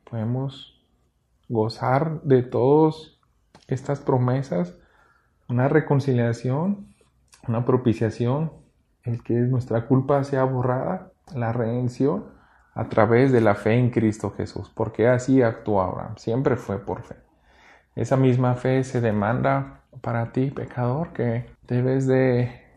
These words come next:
saber que solamente evitarás una condenación eterna confiando en el sustituto que es Jesús. Vamos a orar.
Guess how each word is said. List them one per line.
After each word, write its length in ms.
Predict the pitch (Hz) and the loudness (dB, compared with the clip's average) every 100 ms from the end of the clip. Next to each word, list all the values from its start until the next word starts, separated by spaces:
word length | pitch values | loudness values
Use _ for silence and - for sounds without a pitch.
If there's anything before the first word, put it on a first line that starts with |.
| _ _ | _ _
saber 720 | - 113 120 139 165 165 - _ _ - | -2 2 4 4 2 -2 -8 _ _ -8
que 140 | - 123 | -4 -2
solamente 880 | 131 127 151 147 135 143 139 - - | 2 2 4 2 2 2 2 0 -4
evitarás 1040 | 127 143 139 120 120 120 175 190 - - _ - | 0 0 4 4 6 4 2 -2 -10 -20 _ -6
una 200 | 135 143 | -4 0
condenación 600 | 160 147 139 123 123 131 | 2 2 2 0 0 -2
eterna 640 | 131 139 135 147 165 190 - - - _ - | 0 2 2 2 -2 -6 -14 -20 -20 _ -6
confiando 720 | 131 123 123 131 131 147 135 | -2 0 0 0 2 0 0
en 120 | 117 | 0
el 100 | 110 | -2
sustituto 1040 | 107 - 117 - 113 131 123 127 107 - _ _ | -6 -8 -6 -6 -4 -2 -2 -4 -8 -10 _ _
que 300 | - 123 104 | -4 0 0
es 140 | 104 - | -2 -8
Jesús. 640 | - 98 - 120 - - _ _ _ _ _ _ _ _ _ - - | -10 -12 -14 -20 -20 -20 _ _ _ _ _ _ _ _ _ -18 -8
Vamos 280 | 139 156 127 | -6 -4 -2
a 40 | |
orar. 380 | 120 107 113 | 0 -2 -6